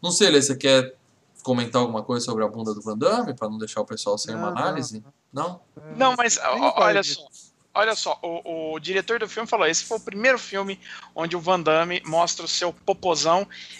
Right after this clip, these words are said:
Speaker 3: e, assim, a gente descobriu pela reação das mulheres e do público gay que isso faria muito sucesso.
Speaker 1: Valeu a pena, valeu a
Speaker 2: As
Speaker 1: pena mostrar o
Speaker 2: mulheres
Speaker 1: bumbum.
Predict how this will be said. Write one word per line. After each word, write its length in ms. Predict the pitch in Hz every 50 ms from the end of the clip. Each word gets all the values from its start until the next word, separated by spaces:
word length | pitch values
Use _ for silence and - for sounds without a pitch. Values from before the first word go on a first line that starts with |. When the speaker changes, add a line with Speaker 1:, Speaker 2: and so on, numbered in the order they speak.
| - _ -
Speaker 3:
e, 500 | 202 202 202 202 202 202 202 196 196 196
assim, 380 | 202 196 - - 190 185 170 165
a 80 | 165
gente 260 | 165 165 190 190 - 185
descobriu 400 | 175 - - - 208 170 180 196
pela 220 | 185 - 202 190 175
reação 520 | 175 185 175 165 - - - 208 208 196 - - - - - - -
das 220 | - 208 214 180
mulheres 560 | 202 226 233 220 202 190 185 180 175 175 165 165
e 60 | 196
do 100 | 185 -
público 440 | - - 226 208 208 208 - - 208
gay 200 | 156 165 196 220
que 140 | 196 - 220
isso 140 | 208 - -
faria 300 | - 202 190 190 196 190
muito 220 | 190 190 196 -
sucesso. 280 | - - 202 - 131 127
Speaker 1:
Valeu 240 | 135 117 110 113 113 113
a 40 |
pena, 320 | 113 - 113 107 101 101 101
valeu 220 | 101 107 113 113 127
a 40 | 180
Speaker 2:
As 80 | 208
Speaker 1:
pena 180 | 202 123 117 -
mostrar 20 |
o 280 | - - 202 214 226 240
Speaker 2:
mulheres 260 | 262 277 269 214 202
Speaker 1:
bumbum. 140 | 196 196